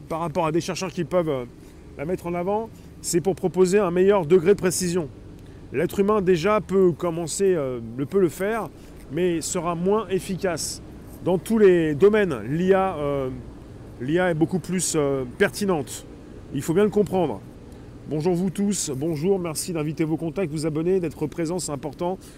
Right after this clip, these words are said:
Vos réflexions également sont importantes. Donc il faut être assez proche. Euh, V deux, il s'agit d'ondes radio, il s'agit d'être proche, euh, des personnes, oui.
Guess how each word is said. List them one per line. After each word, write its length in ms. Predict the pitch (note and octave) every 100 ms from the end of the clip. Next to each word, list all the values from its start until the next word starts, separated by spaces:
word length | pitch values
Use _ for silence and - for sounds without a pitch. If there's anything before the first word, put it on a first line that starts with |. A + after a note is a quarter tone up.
| -
Vos 180 | A#2+ D#3
réflexions 420 | G#3 G3+ F3+ -
également 320 | G3 F3+ F3+ F#3
sont 220 | F#3 E3
importantes. 600 | C#3+ F3 G3+ A#3 A3+ - - - - - - - - -
Donc 200 | D3+ F#3
il 100 | G3+
faut 200 | E3+ A3
être 200 | G3+ F#3
assez 240 | G3 - G3+
proche. 420 | - F#3+ - - - - - - - - - - C3+
Euh, 200 | C#3+ C#3+
V 160 | D#3+
deux, 240 | F3 A#3+ A#3 - - - - - -
il 40 |
s'agit 280 | F3+ F3 F#3
d'ondes 260 | F#3+ G#3+
radio, 460 | F3 F#3 F#3+ A3+ B3 - - - -
il 80 | C#3
s'agit 280 | F#3 E3 F#3
d'être 280 | F#3 F#3+ F3+
proche, 520 | - G3+ G#3+ - F3+
euh, 180 | D#3 D3+
des 160 | E3
personnes, 420 | F3+ F3 - F#3+
oui. 120 | D3